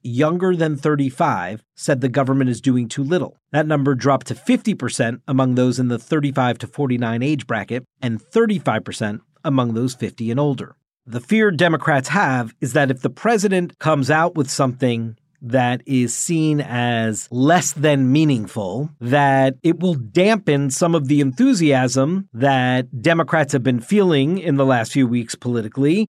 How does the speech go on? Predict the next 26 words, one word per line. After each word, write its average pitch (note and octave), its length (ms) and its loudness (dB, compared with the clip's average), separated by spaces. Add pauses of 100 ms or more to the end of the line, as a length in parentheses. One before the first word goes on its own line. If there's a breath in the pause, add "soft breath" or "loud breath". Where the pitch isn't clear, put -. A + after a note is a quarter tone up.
especially D3+ 800 0
among B2+ 500 0
younger C#3+ 400 2
voters. G2 640 -8 (140)
And C3 300 0
that D#3+ 240 2
is C#3+ 100 0
a C3+ 60 0
concern C3 600 -2
when C#3+ 120 0
you're A#2+ 100 -2
just A2+ 560 -2 (180)
now G#2+ 520 -6 (180)
a B2+ 100 -4
couple C3+ 340 0
months C3 280 2
away A#2+ 540 0
from A#2+ 340 -2
the A2+ 80 -2
midterm A#2+ 600 -2 (100)
election. C#3+ 540 0
So C#3 460 2
there's D3 220 2
a D#3 60 4
real G#3+ 300 2
concern E3 760 2